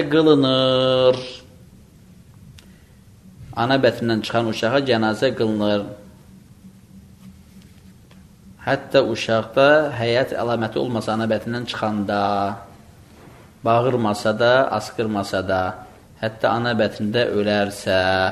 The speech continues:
bu ikinci görüş sahibləridir. Ancaq şərt qoyurlar. Hansı həddə kimi?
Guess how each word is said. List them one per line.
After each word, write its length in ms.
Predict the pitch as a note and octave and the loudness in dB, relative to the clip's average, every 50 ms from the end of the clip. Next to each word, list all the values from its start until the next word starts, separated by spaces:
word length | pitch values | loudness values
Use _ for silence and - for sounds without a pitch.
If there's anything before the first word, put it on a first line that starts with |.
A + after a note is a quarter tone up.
| - - - - - - - - - - - - - - - - - - - - - - - - - - | -4 -8 -16 -20 -20 -20 -20 -20 -20 -20 -20 -20 -20 -20 -20 -20 -20 -20 -20 -20 -20 -20 -20 -20 -20 -10
bu 160 | - - C#3 | -6 -6 -6
ikinci 320 | - - C3+ C3 C3+ C3 B2 | -4 -4 -4 -2 0 0 2
görüş 240 | A2+ A2 A2 - | 2 2 0 0
sahibləridir. 720 | G#2+ G2 F#2+ G#2 G2+ G2+ G2 F#2+ F#2+ F#2 F#2 G#2 F#2 F2+ - - - - - - - - - - - - - - - | 0 0 0 0 -2 0 0 0 0 -2 -2 -4 -6 -6 -8 -12 -20 -20 -20 -20 -20 -20 -20 -20 -20 -20 -20 -12 -6
Ancaq 260 | B2+ C3 C#3+ E3 D#3+ - | -4 -2 0 0 0 0
şərt 200 | D3 B2 - - - | 0 0 0 -2 -4
qoyurlar. 400 | - F2+ E2 E2 D#2 D2+ D#2 - - - - - - - - - - - - - - - - - - - - - - - - - - - | -4 -4 -4 -4 -6 -8 -8 -10 -12 -16 -18 -20 -20 -20 -20 -20 -20 -20 -20 -20 -20 -20 -20 -20 -20 -20 -20 -20 -20 -20 -20 -16 -8 -6
Hansı 320 | C3 C3 C3 - F3 D3+ | -4 -4 -2 -2 -2 0
həddə 320 | B2+ A#2+ A#2 A#2 A2+ A2 G#2 - | 0 0 -2 -2 -2 -2 -2 -4
kimi? 220 | - F#2 F2 - | -6 -10 -10 -10